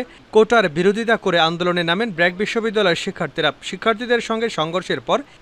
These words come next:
কিছু পুলিশ সদস্য কানাডিয়ান ইউনিভার্সিটির ভেতরে অবস্থান নেন। পুলিশ ভবনের ভেতর থেকে শিক্ষার্থীদের লক্ষ্য করে টিয়ারশেল নিক্ষেপ করলে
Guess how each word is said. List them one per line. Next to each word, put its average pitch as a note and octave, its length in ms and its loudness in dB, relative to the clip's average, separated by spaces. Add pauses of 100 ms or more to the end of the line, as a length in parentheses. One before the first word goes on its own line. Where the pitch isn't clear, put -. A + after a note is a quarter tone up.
কিছু C4 260 0
পুলিশ F#3+ 320 -2
সদস্য D#3+ 320 -2
কানাডিয়ান F3 420 0
ইউনিভার্সিটির F3+ 680 -4
ভেতরে F#3 340 0
অবস্থান C3+ 320 -8
নেন। C#3+ 160 -2 (300)
পুলিশ A3+ 320 0
ভবনের G3+ 440 0
ভেতর F3+ 380 -2
থেকে A3+ 220 -4
শিক্ষার্থীদের F#3+ 640 -4
লক্ষ্য F#3+ 200 -4
করে A3+ 220 0
টিয়ারশেল F#3 420 0
নিক্ষেপ E3 320 -2
করলে F3 200 -2